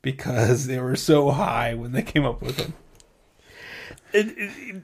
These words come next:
Speaker 2: it, the weird thing is, like, all of the stoner, the quote-unquote stoner comedy is, the good ones, people aren't high when they write them.
Speaker 1: Yeah.
Speaker 2: Because, and then they say that, you know, "No, we didn't write this when we were high."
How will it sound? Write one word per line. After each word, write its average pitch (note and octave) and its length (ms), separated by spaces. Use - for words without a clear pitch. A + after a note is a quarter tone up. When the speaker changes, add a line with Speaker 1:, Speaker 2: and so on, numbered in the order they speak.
Speaker 2:
it, G3 180
the G#3+ 80
weird C#4 220
thing B3 300
is, D#3+ 360
like, D#3+ 320
all F#3+ 280
of F3 160
the F#3 120
stoner, D3+ 1120
the A#2 100
quote-unquote C3+ 640
stoner C3 400
comedy B2 580
is, A2+ 380
the C#3+ 160
good E3 320
ones, A#2 760
people - 340
aren't C3 220
high A#2+ 240
when A2+ 180
they G#2 100
write B2 320
them. - 180
Speaker 1:
Yeah. A#2 220
Speaker 2:
Because, C3+ 880
and D3 120
then D3 120
they D#3 120
say A3+ 280
that, G#2+ 220
you C3 80
know, C3 140
"No, D3 280
we D#3 200
didn't G3 300
write F3+ 240
this D3 200
when F#3 100
we C#3+ 80
were C#3 120
high." C3 480